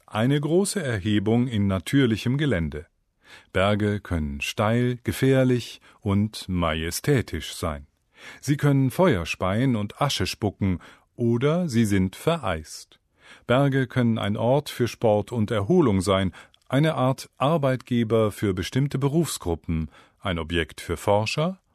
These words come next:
und ein Platz, an dem sich mancher sogenannte Flachland-Tiroler besonders gerne aufhält. Zweitausendzwei kam der Berg zu besonderen Ehren.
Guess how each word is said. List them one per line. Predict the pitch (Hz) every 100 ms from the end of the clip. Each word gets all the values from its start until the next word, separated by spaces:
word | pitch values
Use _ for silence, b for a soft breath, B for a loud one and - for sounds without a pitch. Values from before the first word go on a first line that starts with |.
| _
und | 139 175 208 -
ein | - 98
Platz, | - 131 143 - - B B
an | B 117
dem | 156 160
sich | 151 -
mancher | 104 131 180 175 147
sogenannte | 117 127 123 117 107 104 101 85
Flachland-Tiroler | - 143 - - 185 160 - 147 123 107 110 104 101 B B
besonders | 165 139 87 76 73 -
gerne | 76 78 120
aufhält. | 104 87 - 73 - - _ _ _ _
Zweitausendzwei | - 160 175 107 87 80 - 95 120 160 B B B
kam | - 147 180
der | 170
Berg | 110 95 117 -
zu | - 156
besonderen | 147 107 104 113 117 123 135
Ehren. | 113 87 76 73